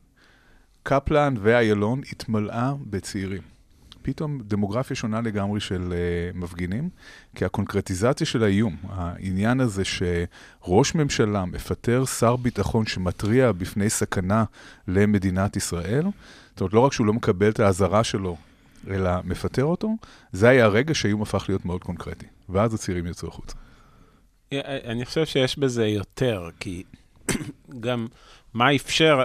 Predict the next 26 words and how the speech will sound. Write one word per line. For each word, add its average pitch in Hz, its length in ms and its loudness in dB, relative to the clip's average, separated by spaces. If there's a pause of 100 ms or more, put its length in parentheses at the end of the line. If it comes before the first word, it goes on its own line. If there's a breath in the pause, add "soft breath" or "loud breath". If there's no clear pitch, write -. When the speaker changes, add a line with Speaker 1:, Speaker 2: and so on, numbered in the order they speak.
Speaker 2:
אני 117 260 0
בליל 117 580 2
פיטורי 113 360 -2
גלנט 113 460 -2
ראיתי 107 440 0
אנשים 107 440 -2
שלא 110 460 0
ראיתי 117 300 -2
לפני 113 360 -4
זה 117 200 -6
בהפגנות, 110 840 -6
וראיתי 107 360 0
אותם 104 240 -2
שורפים 110 480 -4
צמיגים, 98 600 -6 (880 soft breath)
כן? 107 280 -6 (240)
וגם 98 360 -6
אנשים 104 360 -4
שאני 104 280 -4
יודע 98 260 -4
שמזוהים 98 640 -6
עם 95 160 -8
הצד 98 340 -8
הימני 95 440 -6
של - 160 -8
המפה, 87 460 -8